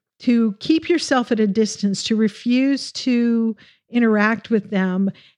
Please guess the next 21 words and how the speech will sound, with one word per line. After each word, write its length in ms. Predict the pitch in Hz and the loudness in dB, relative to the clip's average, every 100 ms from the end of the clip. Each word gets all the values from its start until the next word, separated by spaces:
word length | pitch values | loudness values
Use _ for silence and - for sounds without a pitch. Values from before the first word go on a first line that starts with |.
| - | 0
and 160 | 196 | 2
just 220 | 220 - | 2 -4
criticize 840 | - 254 262 - 262 262 262 269 240 | -2 0 0 0 2 2 2 2 0
and, 240 | 196 - 220 | 0 -2 -2
and 200 | 220 202 | 0 0
talk 280 | 220 220 | -2 -2
about 240 | 226 226 226 | 0 0 0
how 180 | 226 214 | 0 2
wrong 380 | 202 202 240 | 2 4 2
they 180 | 247 262 | 2 0
are, 380 | 262 277 339 339 | 0 -2 -4 -2
or 60 | 349 | 0
even 200 | 392 381 | 0 0
just 200 | 403 - | -4 -2
to 100 | 339 | -6
think 480 | _ - 370 403 | _ -4 -2 -2
about 320 | 247 190 156 160 | 0 0 -2 -4
how 180 | 196 | -2
wrong 380 | 185 185 170 165 | 0 0 -2 -4
they 160 | 165 160 | -6 -8
are, 340 | 156 170 175 | -8 -8 -10